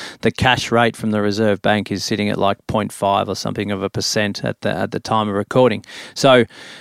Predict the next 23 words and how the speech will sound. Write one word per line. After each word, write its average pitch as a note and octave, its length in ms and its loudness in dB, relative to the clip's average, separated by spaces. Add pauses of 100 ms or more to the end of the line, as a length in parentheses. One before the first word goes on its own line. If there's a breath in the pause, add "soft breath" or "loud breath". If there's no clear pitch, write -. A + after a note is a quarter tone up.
(300 loud breath)
we C#3+ 120 6
can C#3 220 2
get F#3 360 4
interest C3+ 520 2
rates, A2+ 560 0 (580 soft breath)
uh, G#2+ 140 2
for A#2+ 220 0
our A2+ 280 6
own C3 120 4
home B2 440 2
at G#2+ 180 -4
probably B2+ 440 2
anywhere A2+ 420 2
around G#2 360 0
two C#3 200 0
percent A2+ 420 -2
to - 80 -14
two B2 160 0
and A2 80 2
a G2+ 60 0
half G#2 280 -2
percent, G#2 400 0
which, - 240 -6